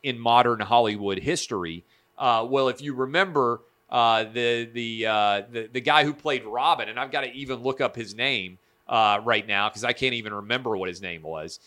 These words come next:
Uh, and he chose in the Batman and Robin movie to turn down Titanic. And I believe the guy's on C S I, uh, Los Angeles now or something like that.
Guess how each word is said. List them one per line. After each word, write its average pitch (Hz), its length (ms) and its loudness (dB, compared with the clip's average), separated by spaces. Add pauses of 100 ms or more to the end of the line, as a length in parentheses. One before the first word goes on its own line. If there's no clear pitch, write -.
(280)
Uh, 98 420 2 (340)
and 123 560 2 (480)
he 180 540 -4
chose 123 760 2 (340)
in 139 140 0
the 135 60 -4
Batman 143 500 2
and 113 160 -2
Robin 131 480 4
movie 92 460 -8 (360)
to 147 140 0
turn 165 600 -2
down 127 580 0 (160)
Titanic. 113 800 -6 (360)
And 117 120 0
I 127 80 4
believe 147 320 2
the 156 80 0
guy's 127 400 4
on 117 400 -2
C - 360 -2
S 135 200 0
I, 123 440 2 (320)
uh, 101 540 2
Los 120 340 0
Angeles 165 600 -2
now 160 320 0
or 143 100 0
something 151 340 -4
like 156 260 -4
that. 156 340 -2